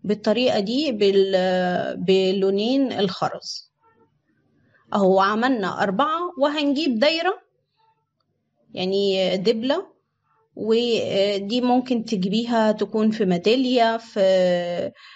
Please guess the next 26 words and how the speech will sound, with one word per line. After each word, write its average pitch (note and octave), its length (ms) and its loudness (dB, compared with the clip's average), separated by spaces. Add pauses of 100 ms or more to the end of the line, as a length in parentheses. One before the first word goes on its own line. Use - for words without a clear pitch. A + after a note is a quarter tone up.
(220)
في، F#3+ 480 0
في - 140 -4
أي D4+ 200 -2
حاجة B3+ 340 -2
عندك، F3+ 400 -2 (280)
ونربطهم B3+ 720 -2
الأربعة G#3+ 440 0
مع F#3+ 140 -6
بعض. - 260 -12 (160)
هنا G4 160 0
بقى F#4+ 160 2 (120)
هنخرم C4+ 460 0
في B3 140 -8
النص B3+ 560 -4 (380)
الخرم D4+ 400 0
اللي A#3 200 0
هنحط A3+ 480 -2
فيه C#4+ 380 -4
السلك D4 400 -4
بتاع C#4+ 500 -2
الدواية G#3+ 500 0
بتاعة B3 280 -6
اللمبة. D#3 420 -6 (880)
اهو F3 280 -8 (1700)
هنركبها G3 640 -2
كده. D#4 480 -2